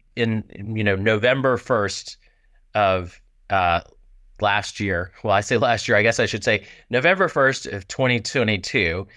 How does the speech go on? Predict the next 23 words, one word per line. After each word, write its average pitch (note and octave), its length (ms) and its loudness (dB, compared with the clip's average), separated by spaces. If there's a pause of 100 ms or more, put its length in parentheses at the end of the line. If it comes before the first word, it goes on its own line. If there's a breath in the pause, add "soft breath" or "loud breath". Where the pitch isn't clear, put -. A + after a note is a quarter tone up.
(640 soft breath)
if A#2+ 200 2
you C3+ 200 0
had C3+ 160 2
said A#2+ 340 2
to A#2 100 -6
me, G2 320 0 (640)
like, F#2+ 260 0 (540)
"There's C#3 180 0
this D3 200 -2
thing F#3 260 2
called C#3 320 0
Chat B2+ 240 2
G C3 100 -6
P A#2+ 160 -4
T, G2+ 460 -2
and G#2 80 -4
it's G#2+ 160 -6
gonna B2+ 180 0
come D#3+ 320 -2
out A#2+ 460 0 (680)
in, B2 240 -4
you A#2 140 -2
know, G2 180 -2